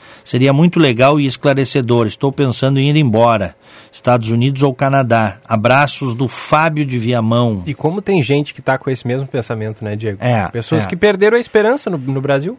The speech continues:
Speaker 1: Echauri, fluxos migratórios do Brasil para os Estados Unidos, isso aí existe há décadas. Há mu-, há muitas décadas.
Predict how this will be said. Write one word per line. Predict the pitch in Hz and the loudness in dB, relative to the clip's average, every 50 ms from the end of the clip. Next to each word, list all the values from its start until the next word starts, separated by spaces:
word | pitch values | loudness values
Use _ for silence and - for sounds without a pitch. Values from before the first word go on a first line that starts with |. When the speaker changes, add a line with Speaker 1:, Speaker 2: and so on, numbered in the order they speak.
| _ _ - | _ _ -4
Speaker 1:
Echauri, | 160 - - 214 208 226 220 208 180 147 - _ _ - - 202 214 165 156 | -2 0 4 4 4 4 4 2 0 0 -2 _ _ -20 -20 -18 -18 -16 -16
fluxos | 147 - - - 247 254 214 - - 208 156 | -14 -8 0 2 2 2 2 0 -2 0 2
migratórios | 160 175 175 156 147 143 131 120 - - 139 135 147 156 147 127 107 98 | 4 4 4 6 4 2 2 0 0 0 2 2 4 2 2 -2 -4 -2
do | 107 117 | -2 -2
Brasil | 104 107 107 104 92 87 101 123 147 156 | 0 2 0 0 0 -2 0 2 2 2
para | 139 - 120 | 2 0 -2
os | 117 98 | -2 -2
Estados | - - 123 117 110 107 101 | -2 0 2 2 2 2 0
Unidos, | 104 104 104 110 123 147 156 147 120 98 - - - - _ _ _ _ - - _ _ - - | 0 0 2 2 2 2 2 2 -2 -4 -4 -8 -14 -18 _ _ _ _ -20 -20 _ _ -10 -10
isso | - - - 151 | -8 -4 0 0
aí | 147 156 175 185 | 2 2 4 2
existe | 180 131 104 113 135 156 151 - - - | 2 0 0 0 0 0 0 -2 -2 0
há | 156 135 | 0 0
décadas. | 110 107 110 120 120 113 110 - - 107 82 78 76 - - - - - - - - _ _ _ _ _ - - | 0 -2 -2 0 0 0 -2 -4 -8 -8 -8 -8 -10 -8 -10 -10 -10 -12 -16 -18 -20 _ _ _ _ _ -20 -10
Há | - 113 | -2 0
mu-, | 120 117 120 131 123 | 2 2 2 0 0
há | 117 | 0
muitas | 117 120 127 143 165 165 - 151 107 95 | 2 2 4 4 4 4 2 0 0 0
décadas. | 113 104 85 - - 101 76 - - - - - | -2 -2 -2 -4 -8 -12 -12 -12 -16 -20 -20 -20